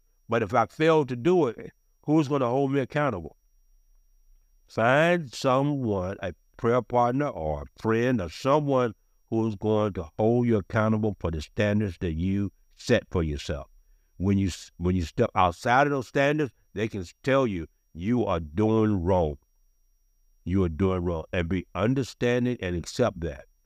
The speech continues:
Okay, and last but not least is model, model the biblical standards to inspire others. People are looking at you. We have said that the Bible, uh, that we are oftentimes the only Bible that people read.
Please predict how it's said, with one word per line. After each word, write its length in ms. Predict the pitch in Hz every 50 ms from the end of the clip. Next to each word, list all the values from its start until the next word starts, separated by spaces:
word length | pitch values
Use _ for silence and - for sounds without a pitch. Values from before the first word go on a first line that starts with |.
| _ _ _ _ _ _ _ _ _ _ _ _ _ _ _ _
Okay, 220 | 87 85 - 92 - -
and 380 | - 113 120 117 113 107 101 107
last 320 | 123 139 156 170 170 -
but 80 | 123 120
not 240 | 127 127 120 110 104
least 400 | 110 120 135 147 156 135 - - _
is 180 | - 92 80 85
model, 500 | 87 87 95 104 117 127 131 127 143 - - _ _ _ _ _ _ _ _
model 580 | - 90 104 127 135 135 123 104 95 95 92 - _ _ _ _ _
the 100 | 85 76
biblical 420 | 73 87 110 123 127 117 - 113
standards 520 | - - - 117 110 107 101 98 92 - - _ _ _ _ -
to 120 | 107 95
inspire 540 | 87 80 - - - 104 101 101 98 98 95 -
others. 440 | 101 90 78 73 69 - - - _ _ _ _ _ _ _ _ _ _ _
People 360 | 131 151 151 - - 151 151
are 40 | 151
looking 380 | 151 156 170 175 - - 127
at 160 | 110 95 - -
you. 180 | 87 78 - - _ _ _ _ _ _ _ _ _ -
We 180 | 85 98 120
have 140 | 123 117 101
said 480 | - - 151 147 139 117 104 98 95 98
that 160 | 90 87 90
the 120 | 90 82 82 - _
Bible, 460 | - 110 113 120 127 123 139 135 127 - - _ _ _
uh, 80 | - 101
that 200 | 101 101 87 87
we 260 | 87 117 156 170 151
are 180 | - 95 92 -
oftentimes 600 | 95 110 131 117 110 101 - 110 101 104 104 92
the 120 | - - -
only 280 | 95 104 113 127 123
Bible 420 | 98 82 92 90 95 98 101 107 107
that 140 | 104 -
people 280 | - 104 101 - 113 120
read. 360 | 131 160 175 160 113 82 -